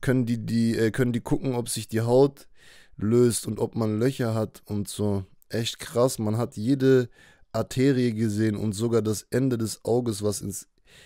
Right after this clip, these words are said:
Hirn geht. Das ist heftig, Bro. Das ist krass.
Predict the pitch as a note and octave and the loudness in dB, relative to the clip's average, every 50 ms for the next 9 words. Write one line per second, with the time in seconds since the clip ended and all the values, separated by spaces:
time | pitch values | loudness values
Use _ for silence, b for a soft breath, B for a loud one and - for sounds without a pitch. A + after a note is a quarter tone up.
0 | b b b _ - - B2 C3+ C#3+ C#3+ C3 A2 G2 G2+ G2 F#2+ F#2+ - - - | b b b _ -6 -2 2 2 4 4 2 0 0 0 0 0 -2 -4 -12 -20
1 | b b b b b b b b b b b - C3 - - - C#3+ E3 - - | b b b b b b b b b b b -20 -12 -10 -8 -8 -6 -8 -8 -8
2 | - - - - C#3 - - - C2 C2 B1+ - - - - - _ _ _ _ | -8 -10 -10 -14 -14 -14 -10 -10 -10 -8 -8 -10 -12 -12 -18 -20 _ _ _ _
3 | _ _ _ _ _ _ _ _ _ _ _ - - B2 - - - - - - | _ _ _ _ _ _ _ _ _ _ _ -10 -6 -6 -4 -4 -6 -6 -8 -8
4 | D2+ D2 - - - - | -6 -8 -8 -12 -14 -18